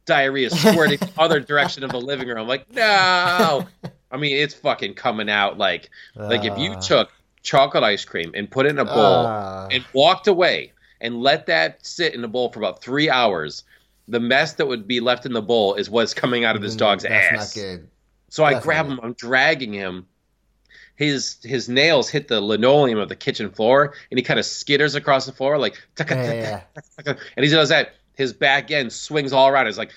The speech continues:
Speaker 1: squirt, squirt, squirt, squirt, squirt, squirt, squirt, like, all over. Like, if, it's like if you had, if you're at, like, a athletic game, a sports game, and they've got, like, the ketchup and mustard and those little pump
Speaker 2: Yeah,
Speaker 1: bottles
Speaker 2: yeah,
Speaker 1: where you,
Speaker 2: yeah.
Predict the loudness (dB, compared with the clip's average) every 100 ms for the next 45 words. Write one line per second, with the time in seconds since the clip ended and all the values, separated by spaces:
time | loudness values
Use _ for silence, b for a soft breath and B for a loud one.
0 | -6 2 4 4 4 2 2 2 0 2
1 | 0 0 0 0 0 -2 -2 -2 -2 -2
2 | -8 -8 -2 2 4 6 4 4 2 0
3 | b b -6 -4 -4 -6 -2 0 0 -2
4 | 0 4 4 4 2 -2 0 2 2 2
5 | 0 2 0 0 2 0 0 0 0 -4
6 | -12 -12 -2 -2 0 0 0 -4 _ _
7 | _ _ _ _ _ B -2 0 2 2
8 | 2 0 -4 _ _ -8 -6 -2 -2 -2
9 | -4 -4 -4 -2 0 0 -2 -4 -4 -6
10 | -4 -4 0 2 4 4 2 0 -4